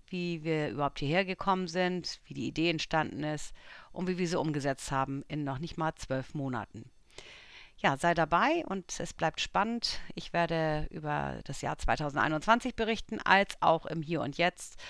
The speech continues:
was jetzt uns gerade so alles widerfährt. Danke, dass du zuhörst. Ähm, wenn du mehr über mich wissen möchtest, schau auf meiner Webseite vorbei, w w w punkt sabine strutzke punkt d e.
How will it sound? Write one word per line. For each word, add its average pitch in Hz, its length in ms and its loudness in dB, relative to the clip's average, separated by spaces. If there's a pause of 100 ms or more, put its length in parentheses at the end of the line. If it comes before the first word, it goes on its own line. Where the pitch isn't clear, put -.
(240)
was - 160 0
jetzt 160 220 2
uns - 220 -8
gerade 135 220 -2
so 139 120 -2
alles - 240 -6
widerfährt. - 540 -6 (640)
Danke, 254 260 8
dass 202 100 6
du 196 100 -4
zuhörst. 330 760 4
Ähm, 214 600 2
wenn 190 120 -2
du 190 60 -2
mehr 190 160 4
über 180 100 4
mich 175 180 -2
wissen 240 240 2
möchtest, 220 400 2
schau 185 160 6
auf 165 60 0
meiner 165 260 2
Webseite 185 460 2
vorbei, 170 460 4
w 185 120 0
w 180 140 2
w 190 100 2
punkt 180 340 -2
sabine 151 480 -2
strutzke - 540 -4
punkt - 360 -8
d 165 40 -4
e. - 220 -4